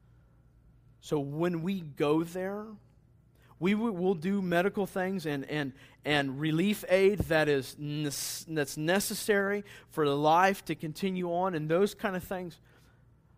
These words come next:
But our main objective is to strengthen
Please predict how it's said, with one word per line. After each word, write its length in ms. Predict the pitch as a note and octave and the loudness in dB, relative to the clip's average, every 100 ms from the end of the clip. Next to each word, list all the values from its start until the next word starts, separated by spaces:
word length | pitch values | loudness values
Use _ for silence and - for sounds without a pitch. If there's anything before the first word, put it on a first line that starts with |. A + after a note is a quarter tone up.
| _ | _
But 140 | - E3 | 2 8
our 160 | F#3+ | 8
main 400 | F3+ F3+ F3+ G3+ | 6 4 4 4
objective 680 | F#3 D3 E3 C#3+ - C#2+ - - - _ - _ _ _ _ _ _ - - _ _ _ - _ _ _ _ _ _ - _ - - _ | 0 0 0 0 -4 -12 -12 -20 -20 _ -20 _ _ _ _ _ _ -20 -20 _ _ _ -20 _ _ _ _ _ _ -20 _ -20 -20 _
is 460 | D3 C#3 A#2+ - - _ - | 0 0 0 -8 -14 _ -12
to 80 | D3 | -10
strengthen 920 | - - E3 E3 E3+ - F3+ E3+ | -10 -10 -4 -4 -4 -8 -8 -8